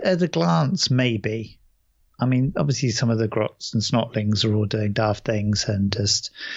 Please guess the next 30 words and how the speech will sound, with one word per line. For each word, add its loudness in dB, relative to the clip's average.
but 2
ultimately, 2
I 0
think 0
when, 0
and 2
maybe 4
some 2
of 4
the 2
older 2
models, 2
you 2
know, 4
suffered -2
from -2
that 0
kind 0
of 2
monopose, 0
kind 0
of 0
slightly -2
dumpy -2
thing 0
going 2
on. 2
But 0
no, 4
I, 4